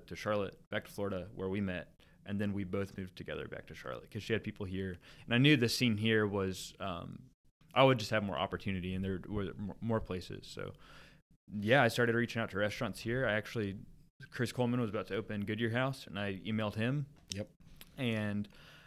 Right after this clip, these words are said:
Speaker 1: I was like, "Hey, I'm looking for something when I start. Not entirely sure where I wanna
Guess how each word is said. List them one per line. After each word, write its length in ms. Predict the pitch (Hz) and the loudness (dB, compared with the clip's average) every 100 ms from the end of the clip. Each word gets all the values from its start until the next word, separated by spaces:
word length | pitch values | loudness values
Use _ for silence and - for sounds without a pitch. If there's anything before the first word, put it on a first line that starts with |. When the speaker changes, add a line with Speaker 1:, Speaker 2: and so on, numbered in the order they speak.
| - - | -8 0
Speaker 1:
I 60 | |
was 100 | 127 | 4
like, 160 | 117 117 | 4 6
"Hey, 120 | 135 | 6
I'm 100 | 131 | 6
looking 220 | 123 123 | 4 2
for 120 | 113 107 | 0 0
something 300 | 120 110 110 | -2 0 0
when 100 | 104 | 0
I 60 | |
start. 420 | 98 - 131 107 | 0 4 4 4
Not 240 | 101 117 - - | 0 -2 -4 -8
entirely 340 | 107 110 113 | -2 2 2
sure 200 | 104 110 107 | 0 0 2
where 140 | 107 | 2
I 40 | |
wanna 300 | 110 107 101 | 2 2 -2